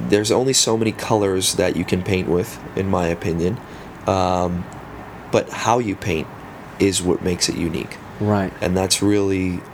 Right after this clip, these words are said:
Speaker 1: where I f-, find myself being confident is I paint differently. I, uh,
Speaker 2: I appreciate
Speaker 1: I,
Speaker 2: that statement.
Speaker 1: I
Speaker 2: That's
Speaker 1: write
Speaker 2: great.
Speaker 1: differently. I paint differently.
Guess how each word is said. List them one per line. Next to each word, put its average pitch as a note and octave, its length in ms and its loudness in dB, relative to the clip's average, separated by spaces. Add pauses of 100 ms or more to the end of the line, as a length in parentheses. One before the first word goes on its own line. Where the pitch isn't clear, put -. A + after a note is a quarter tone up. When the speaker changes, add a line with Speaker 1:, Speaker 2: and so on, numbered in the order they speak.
(240)
Speaker 1:
where G2 160 4
I B2+ 180 4
f-, - 1000 -10
find G2+ 300 0
myself F2+ 460 2
being F2+ 180 0
confident F2 500 0
is G2 200 0 (500)
I A#2+ 120 4
paint C3+ 260 0
differently. - 480 -2 (540)
I, F2+ 360 2
uh, D2+ 600 0
Speaker 2:
I A2+ 160 4
appreciate C3+ 320 4
Speaker 1:
I, G2 60 0
Speaker 2:
that G2+ 180 2
statement. G2+ 240 2
Speaker 1:
I G2+ 40 2
Speaker 2:
That's G2 60 2
Speaker 1:
write G#2 160 4
Speaker 2:
great. A#2 100 2
Speaker 1:
differently. G2+ 680 0
I - 180 0
paint F#2+ 260 -2
differently. F2+ 600 0